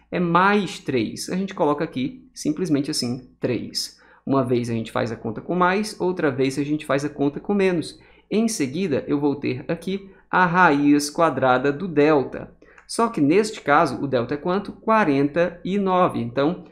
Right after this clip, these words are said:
eu tenho aqui a raiz quadrada de quarenta e nove. Mas qual que é o valor da raiz quadrada de quarenta e nove?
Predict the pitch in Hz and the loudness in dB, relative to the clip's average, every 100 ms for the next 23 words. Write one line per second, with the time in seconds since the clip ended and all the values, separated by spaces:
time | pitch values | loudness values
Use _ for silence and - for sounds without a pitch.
0 | _ - 123 135 143 147 165 - 165 175 | _ -6 -2 0 0 0 -4 0 2 4
1 | 143 127 123 160 143 131 127 127 - 165 | 2 0 -2 0 2 2 0 -4 0 2
2 | 160 156 208 151 76 - - _ _ _ | 2 2 0 0 -2 -8 -20 _ _ _
3 | - 180 185 - 240 262 254 254 185 151 | 0 0 0 -2 2 4 2 2 0 2
4 | 139 131 127 131 120 120 - 123 123 117 | 2 2 0 0 0 -2 -4 -2 -2 -4
5 | 117 127 123 127 160 147 160 196 | -4 -2 -2 -2 0 2 0 -4